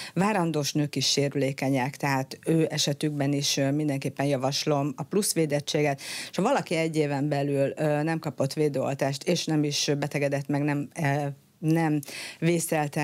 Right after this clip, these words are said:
át a, a fertőzést semmilyen formában, ott is alapvetően meggondolandó az, hogy, hogy a plusz védettségről gondoskodjon.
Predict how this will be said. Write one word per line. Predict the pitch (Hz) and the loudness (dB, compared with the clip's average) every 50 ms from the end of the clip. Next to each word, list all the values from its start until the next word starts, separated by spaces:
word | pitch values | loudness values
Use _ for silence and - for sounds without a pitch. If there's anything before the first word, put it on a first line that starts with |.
| 147 147 147 - - | 2 2 0 0 0
át | 160 151 147 143 143 - - - - - | 0 2 2 2 0 -2 -2 -4 -2 0
a, | 156 143 143 139 139 151 151 - 143 135 | 0 2 2 2 2 2 0 0 0 -2
a | |
fertőzést | 131 - - 147 147 - - 160 147 143 139 139 139 - | 0 0 0 0 0 0 -2 -2 0 0 0 0 0 0
semmilyen | - 160 160 156 151 147 143 | 0 0 2 2 2 0 -2
formában, | - - 165 170 180 175 165 160 156 151 151 151 151 - - - - - - | -2 0 0 0 2 2 0 0 2 0 0 0 -2 -6 -10 -12 -12 -4 0
ott | - 190 185 - | 0 0 0 0
is | 160 - | 0 0
alapvetően | - - 165 156 143 139 151 143 - - 147 143 143 143 | 2 2 2 2 2 0 -2 -2 0 0 2 2 2 2
meggondolandó | 147 143 143 143 139 143 143 143 131 123 127 127 139 147 139 143 143 | 2 0 0 -2 -2 0 0 0 -2 -2 -2 0 0 0 2 2 0
az, | 139 139 139 - - | 0 0 -2 -4 -2
hogy, | - 147 143 143 147 143 - _ _ _ _ _ _ _ - - | 0 2 2 2 0 -2 -8 _ _ _ _ _ _ _ -18 -2
hogy | - 147 147 | 0 2 2
a | 139 | 2
plusz | 139 - 160 143 - | 2 0 -2 -2 0
védettségről | - 143 135 - 135 135 - - - 139 131 139 135 147 147 | 0 0 0 0 -2 -2 -2 0 0 0 0 0 0 0 2
gondoskodjon. | 147 151 151 143 - 139 - - 147 147 147 143 147 139 | 2 2 0 2 0 -2 0 0 0 0 2 2 0 -2